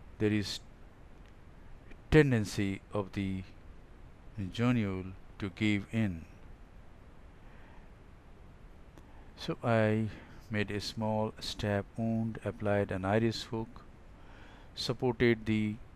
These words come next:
rhexis margin at seven o'clock, and then tried to retrieve the rhexis. After several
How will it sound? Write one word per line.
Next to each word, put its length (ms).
rhexis 520
margin 640
at 540
seven 320
o'clock, 720
and 260
then 300
tried 440
to 240
retrieve 720
the 100
rhexis. 720
After 240
several 380